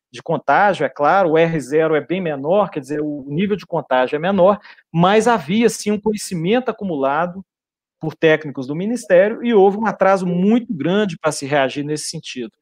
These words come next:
O objetivo da pesquisa que eu vou apresentar agora é muito rápido, são três lâminas só pra gente finalizar, é, é, é, é ilustrar o grau de diversidade decisória que nós tivemos em relação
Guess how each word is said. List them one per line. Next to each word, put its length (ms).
O 80
objetivo 420
da 80
pesquisa 420
que 80
eu 40
vou 100
apresentar 400
agora 300
é 40
muito 200
rápido, 360
são 160
três 260
lâminas 400
só 180
pra 120
gente 200
finalizar, 580
é, 120
é, 260
é, 460
é 40
ilustrar 640
o 100
grau 320
de 140
diversidade 760
decisória 680
que 100
nós 220
tivemos 500
em 80
relação 800